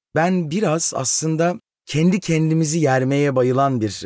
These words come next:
topluluğuz biz. Hani genelde böyle yaptıklarımızı kıymetsizleştirmek, elimizdeki imkanları kıymetsizleştirmek gibi bir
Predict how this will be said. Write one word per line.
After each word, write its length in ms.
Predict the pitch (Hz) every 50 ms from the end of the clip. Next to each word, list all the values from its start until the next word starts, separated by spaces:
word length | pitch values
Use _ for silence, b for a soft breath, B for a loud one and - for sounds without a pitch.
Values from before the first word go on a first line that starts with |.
| - _
topluluğuz 640 | - 107 104 - - 104 98 98 98 98 92 87 82
biz. 160 | 92 90 107
Hani 160 | 107 101 101
genelde 420 | 101 120 123 131 131 135 135 147
böyle 140 | 139 143 139
yaptıklarımızı 720 | 135 127 123 - - - - - 151 151 151 151 143 156 -
kıymetsizleştirmek, 1120 | - 143 139 135 131 127 - - - 120 123 123 123 - - - 120 117 113 113 107 -
elimizdeki 560 | 110 117 123 131 135 123 120 143 127 - 165
imkanları 520 | 165 151 143 - 135 139 135 135 131 135 127
kıymetsizleştirmek 960 | - 135 127 131 131 120 - - 131 135 123 - - 131 143 147 151 131
gibi 200 | - 127 135 131
bir 200 | 127 135 123 -